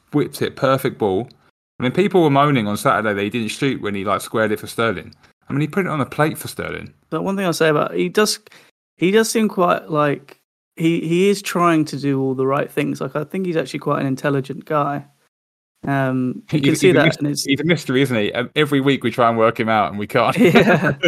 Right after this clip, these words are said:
Speaker 1: <laughs>
Speaker 2: But he doesn't seem, like, it's, it's almost like his, his mind and his body don't, don't quite go in the same direction a lot of the time. Um, um, I, I, I still hold out hope for him.
Speaker 1: Yeah.
Speaker 2: I really do.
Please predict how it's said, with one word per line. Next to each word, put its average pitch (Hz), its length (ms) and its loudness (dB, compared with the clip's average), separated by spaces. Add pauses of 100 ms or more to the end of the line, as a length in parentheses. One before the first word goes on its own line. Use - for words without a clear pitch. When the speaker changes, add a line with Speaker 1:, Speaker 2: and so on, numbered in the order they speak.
(120)
Speaker 1:
<laughs> - 260 -4
Speaker 2:
But 147 180 2
he 160 60 2
doesn't 170 360 4
seem, 165 340 0
like, 165 240 0
it's, 160 220 -4
it's - 160 -6
almost 165 300 0
like 151 140 -4
his, 135 540 -4
his 143 180 -2
mind 139 340 2
and 131 100 -4
his 123 120 -6
body 127 320 -2
don't, 123 300 -4 (200)
don't 131 200 -4
quite 127 360 -4 (280)
go 131 180 2
in 123 80 2
the 135 80 0
same 131 260 0
direction 143 680 -4
a 175 40 -10
lot 151 100 -6
of 143 60 -8
the 151 120 -8
time. 156 320 -2 (600)
Um, 135 580 -2 (520)
um, 147 440 2
I, 202 120 4
I, - 300 -4 (340)
I - 260 -10 (140)
still - 340 -10
hold 143 220 2
out 139 180 2
hope 143 220 0
for 147 200 -2
him. 143 200 -4 (1200)
Speaker 1:
Yeah. - 180 -16
Speaker 2:
I - 20 -6
really 131 260 -2
do. 135 300 -4